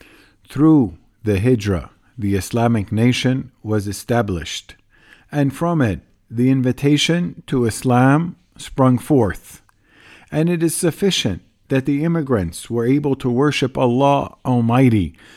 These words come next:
without fear or harm from the polytheist. And the number of Muslims before the Hijra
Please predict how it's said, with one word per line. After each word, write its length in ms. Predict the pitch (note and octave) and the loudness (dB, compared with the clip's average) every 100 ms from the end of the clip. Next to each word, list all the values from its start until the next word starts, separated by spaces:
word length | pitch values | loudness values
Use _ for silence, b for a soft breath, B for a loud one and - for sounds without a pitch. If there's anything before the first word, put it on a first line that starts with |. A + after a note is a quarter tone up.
| B - | B -2
without 400 | D#3 F3 E3 - | 0 0 -2 -4
fear 480 | G3 F#3 F#3+ G3+ - _ | -2 2 2 0 -10 _
or 180 | D#3+ D3 | 0 0
harm 560 | - F3 E3 G#2+ E2 - | 0 2 4 2 0 -4
from 200 | C3 B2+ | -2 2
the 120 | C3+ | 2
polytheist. 880 | - F3 D#3 B2 G#2 E2+ - - - _ _ B B B B | 2 2 2 2 -2 -2 -8 -12 -20 _ _ B B B B
And 260 | E3+ E3+ | 0 4
the 80 | E3+ | 4
number 340 | E3 F#3+ F#3+ F3+ | 2 0 0 0
of 120 | E3 | 0
Muslims 500 | F#3 F3+ F#3 C#3 G#2 | -2 -2 0 0 2
before 360 | A#2+ - E3+ | -2 0 0
the 140 | D3 C3 | 2 2
Hijra 540 | C#3 E3 C3+ G2 - | 2 2 2 0 -2